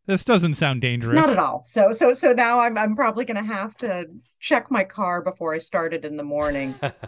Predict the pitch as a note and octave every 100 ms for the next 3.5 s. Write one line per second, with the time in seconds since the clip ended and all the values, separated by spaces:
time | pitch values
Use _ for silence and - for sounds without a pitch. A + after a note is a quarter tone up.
0 | - G3+ G3 D#3+ C3 - F3+ E3+ E3 D#3+
1 | - F3+ F3+ F#3 - F3 - E3+ D3+ C#3+
2 | - - E3 D3+ D3+ - D#3 D3+ D3 D3
3 | - C#3+ C#3 C#3 -